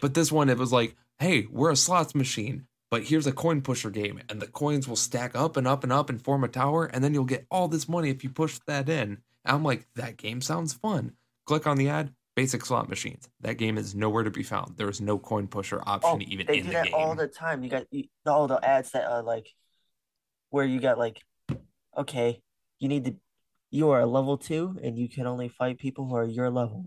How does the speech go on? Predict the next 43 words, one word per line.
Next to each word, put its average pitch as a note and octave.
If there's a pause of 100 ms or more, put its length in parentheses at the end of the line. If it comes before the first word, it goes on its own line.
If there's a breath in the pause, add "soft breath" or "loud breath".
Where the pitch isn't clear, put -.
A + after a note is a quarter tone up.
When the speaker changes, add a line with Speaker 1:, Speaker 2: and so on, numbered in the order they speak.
Speaker 2:
Okay, C3+ (220)
and, C3 (500 soft breath)
and C3+
they C3
go B2+
up B2+
to C3
level B2
two, C3+ (180 soft breath)
and C#3+
then D3+
when C#3+
you C3+
Speaker 1:
Yeah, A2
Speaker 2:
click G2+
Speaker 1:
like, -
Speaker 2:
on C#3
the C3+
Speaker 1:
fighting -
Speaker 2:
ad, -
Speaker 1:
through G#2+
the G#2
Speaker 2:
it's, -
it's, G3
Speaker 1:
castle -
or G#2+
Speaker 2:
it's, G#2
it's G#2
Speaker 1:
whatever. -
Speaker 2:
a E3+
completely F#3+
different F#3+
fucking G3+
game. C4+ (460)
Speaker 1:
Yeah. - (920)
Like, A2+
on A#2
the A#2
fucking G#2+
video, A#2
it'll G#2+
be A2+
like, B2+